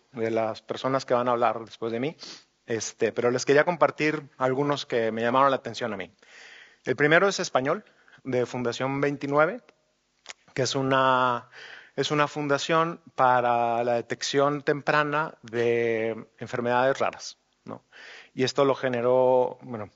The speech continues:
entre los fundadores está un compañero mío que tiene un hijo con una enfermedad rara. Y él se, cuando vio esta tecnología en octubre, me acuerdo perfecto, yo creo que fueron las primeras personas <laughs> en el mundo que dijo,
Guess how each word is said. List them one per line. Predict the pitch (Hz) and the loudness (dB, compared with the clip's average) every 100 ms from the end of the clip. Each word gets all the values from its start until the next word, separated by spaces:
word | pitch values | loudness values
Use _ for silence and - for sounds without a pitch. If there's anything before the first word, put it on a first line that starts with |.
| - | -14
entre | 104 101 107 | -12 -8 -6
los | 110 104 | -6 -6
fundadores | 127 120 139 151 147 | -4 2 4 2 -2
está | 131 120 | -6 -8
un | 123 | -6
compañero | 120 127 127 151 | -6 -4 -2 -4
mío | 175 | -4
que | 170 | -6
tiene | 110 113 | -6 -4
un | 113 | -4
hijo | 110 120 | -6 -8
con | 113 | -8
una | 110 | -8
enfermedad | 113 113 113 98 98 | -8 -8 -8 -6 -6
rara. | 87 123 - - - - - _ - | -6 -8 -10 -20 -20 -20 -20 _ -4
Y | 127 113 110 | 0 2 2
él | 107 101 | -2 -4
se, | 123 117 107 - | -2 -2 -4 -4
cuando | 123 117 | -4 -2
vio | 113 127 | 0 2
esta | 123 139 | 2 -2
tecnología | 147 139 135 - 160 127 85 _ | -2 0 0 0 0 0 -2 _
en | 95 101 | -14 -14
octubre, | 101 147 147 160 | -6 -2 0 0
me | 175 107 | -4 -10
acuerdo | - 110 | -8 -4
perfecto, | 117 135 - | -4 -4 -2
yo | 123 | -2
creo | 131 | -2
que | - | -2
fueron | 135 | -2
las | 127 | -2
primeras | 127 123 127 | -2 0 0
personas | 131 120 135 123 104 - - - | -4 -2 -2 0 -4 -10 -20 -20
<laughs> | - - - | -20 -16 -8
en | - | -2
el | 120 | 0
mundo | 127 139 131 151 - - - | 2 0 -2 -6 -16 -20 -4
que | 127 | 2
dijo, | 123 120 107 - | 2 2 -2 -2